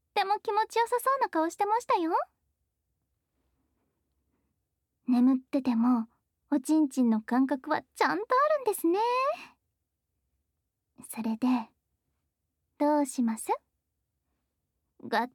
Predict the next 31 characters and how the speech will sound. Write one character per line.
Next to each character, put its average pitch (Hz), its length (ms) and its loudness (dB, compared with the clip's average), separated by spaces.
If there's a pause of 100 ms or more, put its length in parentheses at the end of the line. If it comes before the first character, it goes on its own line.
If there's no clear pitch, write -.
(120)
チ 285 160 -4
ガ 302 140 -2
チ 311 120 -6
に 320 140 4
な 339 140 0
っ 359 40 -10
た - 140 -4
お 262 140 0
ち 302 260 -2
ん 311 80 -2
ち 285 260 -2
ん、 262 160 0 (440)
こ 370 120 0
の 320 120 4
ま 349 140 2
ま 427 120 2
に 359 140 -2
す - 120 -8
る 277 120 -4
か、 277 400 -2 (1120)
私 262 420 -4
の 254 220 4
口 - 360 -20
で 254 200 -4 (440)
射 214 220 -6
精 349 320 -2
し - 100 -20
ち - 180 -10
ゃ 359 100 -4
う 330 40 -12
か、 - 260 -8